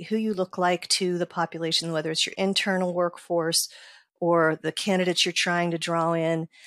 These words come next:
You know, just, just keep trying new things. There's no right way to do everything. The world's evolving so fast,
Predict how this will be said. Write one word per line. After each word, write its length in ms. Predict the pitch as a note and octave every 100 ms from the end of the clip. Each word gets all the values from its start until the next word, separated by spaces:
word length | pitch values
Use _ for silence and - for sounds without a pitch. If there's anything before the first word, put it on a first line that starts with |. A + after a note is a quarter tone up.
| - -
You 80 | F3
know, 120 | E3
just, 360 | G#3+ G#3+ -
just 220 | - G3+ -
keep 220 | C#4+ -
trying 400 | - C4 A3+ G3+
new 140 | F3+
things. 480 | F3 E3+ D#3+ - - -
There's 240 | F3 F3
no 460 | G#3 A#3 A#3 A3+ D#3
right 360 | F3 F#3+ G3 -
way 560 | D#3+ E3 D#3 D#3 D#3+ -
to 100 | E3
do 200 | D#3+ D#3+
everything. 480 | D#3 E3 F3+ E3+
The 80 | F3
world's 380 | E3+ C4 A4+ -
evolving 440 | G#3 D#3 D#3+ D3+ D3+
so 220 | - D3+
fast, 640 | - D3+ C#3+ - - -